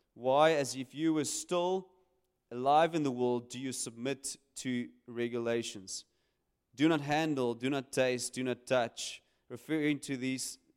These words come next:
to the things that all perish as they are used, according to human precepts and traditions.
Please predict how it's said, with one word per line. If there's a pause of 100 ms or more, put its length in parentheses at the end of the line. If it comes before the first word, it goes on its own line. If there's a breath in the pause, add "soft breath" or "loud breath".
(120)
to
the
things
that
all
perish
as
they
are
used,
according
to
human
precepts
and
traditions.